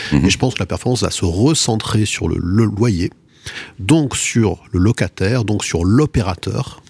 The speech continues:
Speaker 2: hein, parce
Speaker 1: Mhm.
Speaker 2: qu'il y a beaucoup de, d'immobilier dit opéré, immobilier géré. Et, et, et la grande question va devenir,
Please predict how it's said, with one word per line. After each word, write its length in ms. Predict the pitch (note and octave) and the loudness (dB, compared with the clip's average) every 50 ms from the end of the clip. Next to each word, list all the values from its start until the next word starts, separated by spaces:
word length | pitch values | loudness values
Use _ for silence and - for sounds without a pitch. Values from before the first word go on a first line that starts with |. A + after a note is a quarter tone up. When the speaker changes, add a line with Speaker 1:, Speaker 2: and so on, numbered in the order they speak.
| - _ _ _ - - | -20 _ _ _ -10 -6
Speaker 2:
hein, 140 | - - A#2+ | -4 -4 -2
parce 120 | - D#2+ | -2 0
Speaker 1:
Mhm. 40 | C#2+ D2+ | 2 2
Speaker 2:
qu'il 60 | F2 | 2
y 60 | A2 | 2
a 20 | |
beaucoup 280 | F2+ E2+ E2+ - - - | 0 -2 -6 -6 -6 -6
de, 240 | F2+ - - D2 - | -4 -4 -6 -6 -6
d'immobilier 380 | E2+ - F#2 F2+ F2 F2+ F2+ E2+ | -4 -2 -2 -2 0 0 -2 -2
dit 160 | E2+ F#2 G2 - - | -2 -4 -8 -6 -6
opéré, 480 | - G2 - - G2 F2 D#2+ G#2 D3 E3 - - | -6 -6 -4 -2 -2 0 0 0 0 -2 -4 -10
immobilier 300 | - C#2+ - - - - | -12 -8 -4 -4 -4 -2
géré. 420 | - - G2 F#2+ E2 F#2 - - - - - - - - - - - - _ - | 0 0 0 2 2 0 -2 -4 -6 -12 -14 -14 -14 -14 -16 -18 -20 -20 _ 0
Et, 80 | - G2+ | 0 0
et, 380 | - - B2 G#2 - - A#2 | 0 0 0 -2 0 2 2
et 40 | G2+ | 2
la 160 | F#2 F2+ F2 | 2 2 0
grande 340 | F#2 F#2 G2+ C3+ D3+ D#3+ D3 | 0 0 2 2 2 2 0
question 460 | - B2+ G#2+ - - - B2+ D3+ D#3 | -2 -4 -4 -4 -2 -2 0 2 2
va 80 | C3 G#2 | 2 0
devenir, 560 | G2 G2 F2+ F#2+ G2 G#2+ B2 D3 - C#2+ - | 0 0 -2 0 0 2 2 2 0 -2 -4